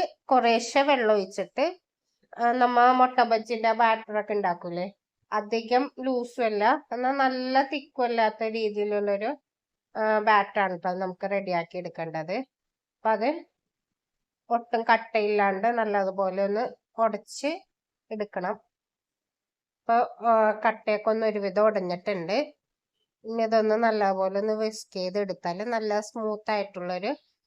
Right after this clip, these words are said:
ബാറ്റർ കിട്ടും. ഇത് നമുക്ക് ഒരു കുറച്ച് നേരം ഒന്ന് ഇങ്ങനെ ഒന്ന് റെസ്റ്റ് ചെയ്യാൻ വെക്കാം ട്ടോ. വേണ്ട,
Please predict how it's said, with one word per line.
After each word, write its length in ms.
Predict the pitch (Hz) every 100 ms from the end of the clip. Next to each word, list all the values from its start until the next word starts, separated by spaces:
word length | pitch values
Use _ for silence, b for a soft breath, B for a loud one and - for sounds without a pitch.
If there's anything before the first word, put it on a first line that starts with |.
| -
ബാറ്റർ 400 | 233 214 196 190 196
കിട്ടും. 320 | 262 269 160 _ _ _ _ _ -
ഇത് 120 | 254
നമുക്ക് 320 | 302 294 254 254
ഒരു 180 | 254 247
കുറച്ച് 400 | 247 262 226 -
നേരം 220 | 262 233 233
ഒന്ന് 200 | 226 226
ഇങ്ങനെ 240 | 214 202
ഒന്ന് 240 | 202 202 240
റെസ്റ്റ് 340 | 240 233 -
ചെയ്യാൻ 240 | 214 196 190
വെക്കാം 320 | 190 - 160
ട്ടോ. 160 | 190 180 - _ _ _ _ _ _ _ _ _ _ _ _ _ _ _ _ _ _ _ _ _ _ _ _ _ _
വേണ്ട, 200 | 233 214